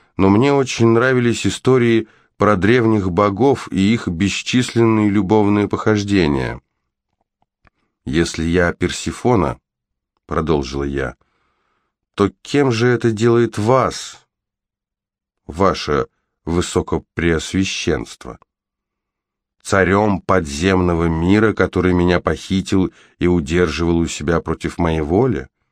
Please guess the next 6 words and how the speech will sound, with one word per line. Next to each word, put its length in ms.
Могу 380
ли 120
я 120
теперь 320
есть 420
гранаты, 800